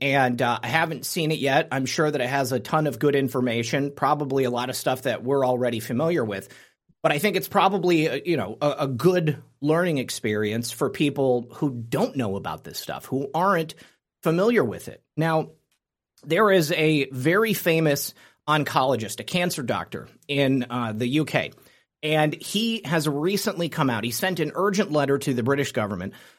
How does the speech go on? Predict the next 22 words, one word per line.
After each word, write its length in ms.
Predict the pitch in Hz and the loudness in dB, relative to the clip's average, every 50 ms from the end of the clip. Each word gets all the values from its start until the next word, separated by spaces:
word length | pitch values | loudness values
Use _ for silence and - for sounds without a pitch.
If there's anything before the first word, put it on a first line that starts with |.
| _ _ _ _ _ | _ _ _ _ _
calling 480 | - 170 180 190 185 202 196 185 196 - _ _ | 2 4 4 4 4 4 2 0 -2 -8 _ _
for 360 | - - - 156 151 151 143 135 127 | -16 -6 -2 2 4 4 2 2 0
an 140 | 131 127 - - | -2 -4 -2 -2
end 460 | 180 208 190 160 131 120 120 123 - - - | 0 2 2 2 2 2 0 -2 -4 -10 -6
to 120 | - - 151 | -4 -4 -2
the 80 | 139 | -2
covid 340 | 131 - 180 170 165 165 147 | 0 2 2 2 2 2 2
vaccine, 680 | 131 147 139 139 - - - 147 139 131 127 131 117 117 - - _ _ _ _ _ - | 2 2 2 2 0 -2 -4 -2 0 0 0 0 -2 -6 -12 -20 _ _ _ _ _ -6
uh, 40 | 120 | -4
immuniz-, 680 | 117 117 117 117 139 151 160 143 151 151 160 156 160 - | -4 -4 -4 -2 0 2 2 2 2 2 2 0 0 2
immunization 640 | 185 196 202 170 160 151 135 151 160 165 - 156 127 | 4 4 6 6 4 4 4 2 2 2 0 -2 -2
program, 560 | - 123 107 104 104 104 95 95 107 113 - _ _ _ _ _ _ _ - | -2 -2 -4 -4 -4 -6 -6 -8 -8 -10 -10 _ _ _ _ _ _ _ -6
because 380 | - 151 147 160 151 139 - - - | -4 -2 2 2 2 0 0 -4 -6
apparently 640 | 120 - 180 208 247 233 165 135 135 123 123 117 117 - - _ _ _ _ _ _ _ _ _ _ - | -6 -2 0 0 2 0 0 -2 -2 -4 -4 -4 -6 -12 -20 _ _ _ _ _ _ _ _ _ _ -6
cancers 600 | - 180 180 202 214 208 226 226 226 233 214 - - - | -2 0 0 0 0 0 0 0 -2 -2 -2 -4 -4 -2
and 260 | 165 170 170 165 160 - | 0 2 2 2 0 0
a 80 | 147 147 | 0 0
number 340 | 147 156 175 196 190 196 185 | 2 2 2 4 4 4 4
of 80 | 156 | 4
other 220 | 170 160 151 160 156 | 2 2 2 2 2
diseases 640 | 147 151 123 113 139 143 139 123 120 107 107 107 | 2 0 0 0 -2 -2 -2 -2 -4 -4 -6 -6
are 340 | - 123 131 127 123 123 120 | -4 -2 -2 0 0 0 -2